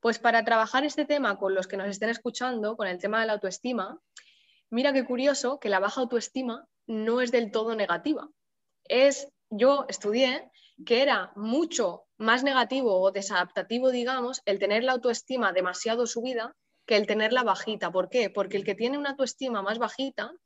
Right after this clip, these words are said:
tiene unas expectativas más realistas. Desde esa visión tal vez un poco más negativa y tal, al final como que, eh, es más capaz de tomar conciencia de los riesgos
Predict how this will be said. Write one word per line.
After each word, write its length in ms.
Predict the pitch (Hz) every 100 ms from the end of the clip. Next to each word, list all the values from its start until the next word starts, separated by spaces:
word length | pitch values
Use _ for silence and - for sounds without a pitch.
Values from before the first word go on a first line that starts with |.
| _ - - _
tiene 200 | 247 262
unas 160 | 277 254
expectativas 560 | 240 240 233 247 240
más 160 | 220 214
realistas. 760 | 202 170 196 196 - 170 - _ _ _ _ _
Desde 280 | 190 226 214
esa 160 | 226 254
visión 380 | 262 247 247 240
tal 140 | 226
vez 120 | 220
un 100 | 233
poco 160 | 220 220
más 200 | 214 214
negativa 480 | 214 202 233 240 226
y 60 |
tal, 160 | 240 254
al 100 | 220
final 380 | - 208 233 240
como 260 | 208 196
que, 340 | 196 196 185 185 _ _ _ _
eh, 400 | 220 208 202 196 196 190 190 -
es 320 | 240 240 240
más 340 | 254 247 254
capaz 360 | - 247 262 269
de 120 | 226
tomar 300 | 220 196 220
conciencia 460 | 240 226 233 220 233
de 60 |
los 160 | 208 185
riesgos 760 | 196 240 233 214 220 247 -